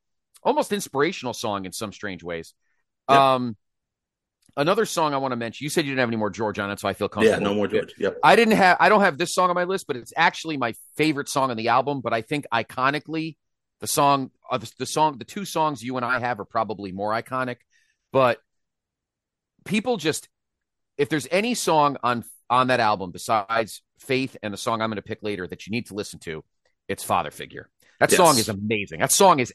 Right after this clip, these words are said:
Speaker 1: outstanding. And, uh, it's just, again, good rhythm, you know, soulful, velvety lyrics by George. Um, it's a fantastic song. Uh, did not on my list, did not make my list either, but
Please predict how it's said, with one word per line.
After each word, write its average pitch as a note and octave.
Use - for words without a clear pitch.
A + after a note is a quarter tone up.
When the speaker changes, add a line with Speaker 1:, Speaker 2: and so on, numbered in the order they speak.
Speaker 1:
outstanding. D#3
And, B2
uh, A#2
it's C#3+
just, C#3+
again, C3
good D3+
rhythm, C#3+
you C#3
know, A2
soulful, E3+
velvety C#3+
lyrics C3+
by A#2+
George. A#2
Um, G2
it's -
a D#3+
fantastic B2
song. C#2+
Uh, G#2
did C3
not C3+
on B2
my A2+
list, G#2
did A2+
not A2
make G#2
my F#2+
list F2
either, D#2
but F2